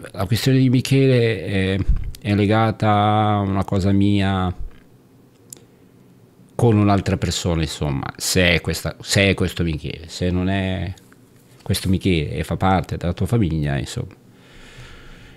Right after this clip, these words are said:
Eh, le sessioni <laughs> stanno diventando sempre più complicate perché entrano dentro,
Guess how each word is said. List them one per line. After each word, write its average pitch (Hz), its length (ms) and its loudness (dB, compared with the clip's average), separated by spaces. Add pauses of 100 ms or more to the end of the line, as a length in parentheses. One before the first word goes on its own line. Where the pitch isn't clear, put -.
(120)
Eh, 117 420 4
le 120 120 0
sessioni 117 840 2
<laughs> - 20 -8
stanno 123 300 2
diventando 120 460 2
sempre 107 300 0
più 104 160 -2
complicate 101 760 0
perché 87 420 -2
entrano 90 400 -2
dentro, 92 640 -4